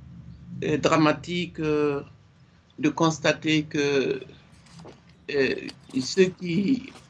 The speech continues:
ont dominé le monde, justement, les empires qui ne veulent pas mourir, <laughs> croient devoir, euh, euh, opprimer et écraser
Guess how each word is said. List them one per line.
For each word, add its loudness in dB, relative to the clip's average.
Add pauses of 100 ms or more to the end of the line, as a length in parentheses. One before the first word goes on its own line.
(160)
ont 8
dominé 8
le 6
monde, 4
justement, 2
les 4
empires 2
qui 0
ne 2
veulent 2
pas 4
mourir, -2 (720)
<laughs> -2
croient 4
devoir, 0
euh, 0 (640)
euh, 0 (120)
opprimer 6 (520)
et 4
écraser 2